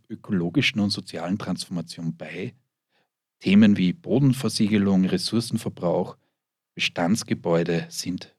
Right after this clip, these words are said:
präsent in öffentlichen Diskussionen. Und was machst du so?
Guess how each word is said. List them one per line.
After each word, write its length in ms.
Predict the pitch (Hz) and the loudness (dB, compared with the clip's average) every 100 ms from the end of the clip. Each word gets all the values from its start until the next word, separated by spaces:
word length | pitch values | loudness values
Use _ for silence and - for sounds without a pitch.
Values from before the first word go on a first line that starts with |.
| _ | _
präsent 560 | - 98 - 80 87 - | -6 -6 -2 -2 -2 -4
in 120 | 90 | -6
öffentlichen 520 | 92 - 85 87 98 | -6 -8 -8 -8 -8
Diskussionen. 680 | 92 - 113 - - - - _ _ _ _ _ _ _ _ _ - | -10 -12 -14 -14 -16 -20 -20 _ _ _ _ _ _ _ _ _ -4
Und 160 | 151 | 2
was 180 | 104 104 | 2 4
machst 320 | 156 165 - | 2 2 -4
du 100 | 95 | -8
so? 300 | - 147 233 | 0 0 -2